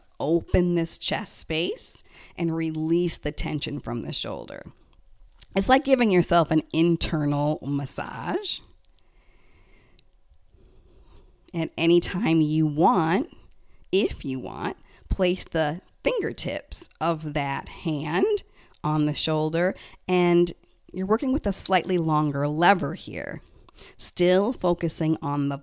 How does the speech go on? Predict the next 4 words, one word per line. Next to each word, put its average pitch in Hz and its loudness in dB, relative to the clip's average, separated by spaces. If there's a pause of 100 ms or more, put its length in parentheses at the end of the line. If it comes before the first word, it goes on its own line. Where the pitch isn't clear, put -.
(140)
backward 190 0
movement. 156 -2 (500)
Still 170 0
breathing. 170 -2